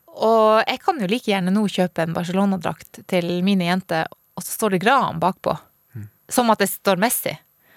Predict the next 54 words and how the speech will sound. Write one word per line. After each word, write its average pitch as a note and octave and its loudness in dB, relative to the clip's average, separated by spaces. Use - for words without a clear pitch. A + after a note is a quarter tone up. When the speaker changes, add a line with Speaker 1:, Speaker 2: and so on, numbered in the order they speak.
Speaker 1:
Det A#3+ 2
er - 0
akkurat B3 0
det G#3+ -4
samme, A3 2
men A#3+ 0
det C#4 2
er D4+ 0
så C#4 0
viktig D4+ 0
for A3+ -4
meg, G#3+ 2
fordi C#4+ 2
da C4 4
jeg E4 2
vokste - -2
opp, - -6
så A#3 2
var A#3 4
det G#3 0
jo - -8
aldri A#3+ 0
snakk A3+ -4
om F#3 -2
å F#3 0
kjøpe G3+ 0
en, F3+ -2
en F#3 -2
drakt G#3 -2
med F3 0
Linda G3 2
Medalen F#3 2
bakpå. D#3 -4
Jeg - -2
hadde A3+ 0
jo A3+ 0
hørt C4 -2
om F3+ -2
henne, C4+ 4
men A3+ 0
vi A3 0
så C4+ 2
jo A3 2
aldri A3 2
en, E3+ -2
en, F3 -2
eh, E3 -2
tippekamp - -4
med, F3 -2
med F3 0
damer A3 2
som F3 -6
var E3+ 0
involvert. E3 -4